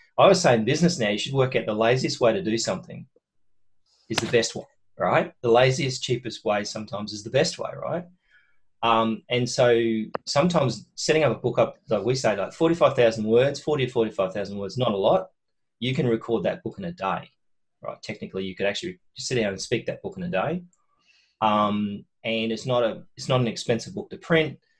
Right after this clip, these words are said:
and it makes, um, economic sense to sell because it's not too expensive. So the whole model fits, right? Once you get above that, it becomes complicated and difficult.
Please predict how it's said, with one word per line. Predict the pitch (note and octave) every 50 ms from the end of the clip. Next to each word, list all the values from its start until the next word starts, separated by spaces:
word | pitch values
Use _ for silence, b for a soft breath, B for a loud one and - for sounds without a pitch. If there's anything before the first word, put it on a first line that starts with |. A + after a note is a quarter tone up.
| _ _ _ _ _ _
and | - A2 A2 G#2+ G#2
it | - G#2+
makes, | A2 A2 G#2+ G#2 F#2+ - - - - - - - _ _ _
um, | - F#2 F#2+ F#2+ F#2+ F#2 G2+ G#2+
economic | G#2+ - - A#2 G#2 G2+ G2 -
sense | - - A2+ G#2+ F#2 - -
to | -
sell | - - - C#3+ C#3+ C#3
because | A#2+ A2 F#2 - G#2+
it's | - -
not | G2+ F2 -
too | - F#2
expensive. | F2 - - - B2+ C3 B2+ - A#2 G#2 G#2
So | - - G#2
the | F#2+
whole | - - C3+ B2+ A#2 A2
model | G#2 G2+ F#2 F#2 F2+ - -
fits, | C3+ A2 - - - -
right? | F#2 F2+ A#2+ C#3+ - _ _ _ _ _ _ _ _ _ _ _ -
Once | C#3 C#3 -
you | F#3
get | E3+ C#3
above | C#3+ - C3 A2+ G2+ F#2 -
that, | E3 G3+ F#3 B2 G2+ G2 - -
it | B2+ B2
becomes | - - - G#2+ - -
complicated | - - C3 B2+ - - - - - - -
and | G2 G#2+
difficult. | B2+ C3 B2+ C3 - - - -